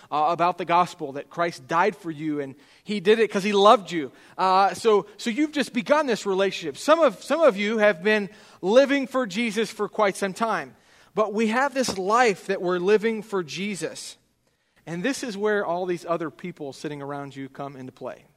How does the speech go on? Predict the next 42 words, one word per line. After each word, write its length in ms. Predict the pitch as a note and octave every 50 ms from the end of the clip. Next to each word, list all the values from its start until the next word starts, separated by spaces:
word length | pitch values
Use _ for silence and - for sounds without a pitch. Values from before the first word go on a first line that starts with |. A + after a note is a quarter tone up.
| _ _ _
okay? 260 | - C#3 D3 E3 F#3 _ _ _ _ _ _ _ _ _ _ _ _ _ _ _ _ _ _ _ _ _ _ _ _ _ _ _ _ -
See, 300 | - - G#3+ G#3+ G#3 - _ _ - - _ _ _ _ _ _ _ _ _ _ _ _ _ _ _ _ _ -
living 380 | D3+ D#3 G#3+ C4 A#3+ D4 C#4
for 200 | A#3+ - G3 F3+
Jesus, 540 | D#3 C3 C3 F#3 G3+ F#3 - D3 B2+ - -
here's 220 | - D3 G3 G3
something 260 | - A#3 A3 F#3 G#3 F#3+
we, 140 | F3+ F3
if 220 | C3 B2+ D#3 D#3 -
you're 60 | F#3
gonna 120 | A3+ G#3
write 220 | F3+ F3 F3 E3+ E3+
anything 320 | F3+ F3 F3 G3 F#3 E3+
down, 300 | F3 F3 F3 F3 F3 F3+
this 180 | F3+ F3+ - F3+
is 120 | E3 -
my, 300 | D#3+ D#3+ D#3 D3 D3 D3
uh, 320 | D3 C#3+ C#3 C#3+ C#3 C#3 C3+
my 220 | C#3+ C#3+ C#3 C#3
power 400 | C#3 _ - E3+ E3+ E3+ E3+ D#3
pack 380 | C#3+ - - F3 E3 E3 D#3+ -
statement 420 | - - - E3+ F3+ E3+ D#3+ D#3
of 80 | D#3 C3+
the 120 | D3 D#3
morning, 340 | D3 D3 D3+ C#3+ B2+ A#2 A2
okay? 320 | A#2 - - D3+ D#3 E3+ D#3+
Are 100 | C#3 C#3
you 100 | C#3 C#3+
ready? 280 | D3+ D#3 E3+ G3 G#3+ - _ _ _ _ _ _ _ - -
Uh, 180 | D#3 D#3 D#3+
if 100 | D3+ F#3+
you, 200 | G3 F#3 F3+ D#3+
this, 200 | E3+ F#3 G3 -
this 200 | G3 G#3 G3 -
is 100 | G#3 E3+
the, 160 | D3 F3 F3 F3
the 140 | D#3+ D#3+
purpose 340 | D#3 - F#3+ G3 G3 G3+ -
of 60 | G3+
the 80 | F#3+ G3+
message 380 | F3+ D#3+ D3+ - - D#3 C#3+ -
here. 260 | D#3+ D3+ D3+ D3+